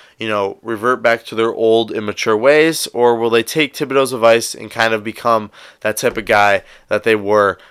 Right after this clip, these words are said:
Um, but now they have rest, so it's gonna be cool to see what they do with rest. But as far as Thibodeau goes,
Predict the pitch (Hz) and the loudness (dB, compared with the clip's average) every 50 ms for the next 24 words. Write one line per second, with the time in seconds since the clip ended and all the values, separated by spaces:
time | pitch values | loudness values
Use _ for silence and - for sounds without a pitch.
0 | _ - - 98 98 95 92 92 - 104 107 120 120 120 120 120 120 107 98 107 | _ -6 -4 -2 -2 -2 -4 -8 -8 -4 0 2 2 4 4 4 2 2 2 2
1 | 107 92 87 - - - - 98 95 95 95 - - 120 113 104 98 - - 131 | 2 2 0 -2 -6 -4 -2 -2 -2 -2 -4 -6 -8 -8 -8 -8 -10 -8 -6 -4
2 | 127 120 - 113 - - - 123 110 110 107 - 110 107 113 110 107 98 101 95 | -4 -4 -6 -6 -6 -4 -4 -2 -2 -2 -2 -4 -6 -4 -4 -4 -2 -2 -4 -4
3 | 95 98 104 95 90 - - - - _ _ _ - - - - _ - 135 135 | -2 0 0 0 0 -2 -8 -12 -12 _ _ _ -20 -20 -20 -16 _ -6 -4 -2
4 | - 180 185 180 170 - - 170 156 170 165 156 139 147 147 147 147 - - | 2 4 4 4 2 0 -4 0 2 4 4 4 4 4 2 2 2 -2 -6